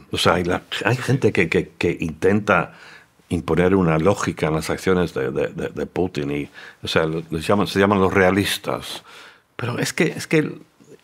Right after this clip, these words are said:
es que no, es que Putin se, se, se ha inventado todo este cuento de su papel en la historia imperial de Rusia, no sé qué, pero es, es una locura. Em,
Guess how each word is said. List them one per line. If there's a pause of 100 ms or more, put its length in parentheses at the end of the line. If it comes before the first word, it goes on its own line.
(100)
es
que
no,
es
que
Putin
se,
se,
se
ha
inventado
todo
este
cuento (720)
de
su
papel
en
la
historia
imperial
de
Rusia,
no
sé
qué,
pero
es,
es
una
locura. (680)
Em,